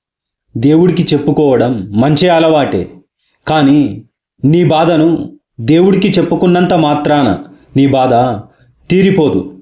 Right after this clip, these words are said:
అలా చెప్పుకోవడం ఒక్కటే సరిపోదు. మనం ఆ బాధలోంచి బయటపడాలి అంటే మన ప్రయత్నం కూడా ఉండాలి, మన వంతు కృషిని చేయాలి. అప్పుడు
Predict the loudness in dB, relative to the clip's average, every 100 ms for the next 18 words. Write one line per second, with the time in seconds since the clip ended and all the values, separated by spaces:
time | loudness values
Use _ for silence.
0 | _ _ _ 0 2 2 -2 -6 -6 -2
1 | 0 0 2 2 2 2 0 0 0 2
2 | 2 0 -4 -12 -14 -4 0 2 2 0
3 | -2 -10 _ _ _ _ -2 0 2 0
4 | -4 -12 _ -4 0 0 2 2 2 2
5 | 0 0 0 0 0 2 2 2 0 0
6 | 0 0 0 -4 -8 -20 _ _ _ -2
7 | 0 2 0 0 0 -2 0 0 2 0
8 | -2 -6 -12 -2 0 2 2 -2 -6 -12
9 | -20 _ -6 -2 0 0 0 0 0 0
10 | 0 2 2 0 -4 -10 -6 -2 0 0
11 | -2 -6 -14 -20 _ _ _ _ -4 -2
12 | 2 2 2 -2